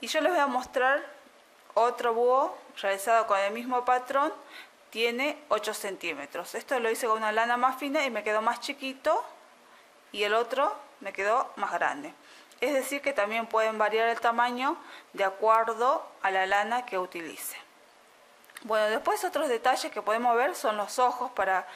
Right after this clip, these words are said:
les voy a enseñar esta, hacer esta forma de ojo y esta forma. Esta es como si estuviera casi semi dormido el búho y aquí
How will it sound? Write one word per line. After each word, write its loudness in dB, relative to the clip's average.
les -8
voy 2
a 2
enseñar -2
esta, -2
hacer -2
esta -2
forma -2
de 4
ojo 2
y -6
esta -4
forma. 0
Esta -2
es -8
como -2
si -12
estuviera 2
casi -2
semi -2
dormido 2
el 2
búho 2
y -2
aquí -4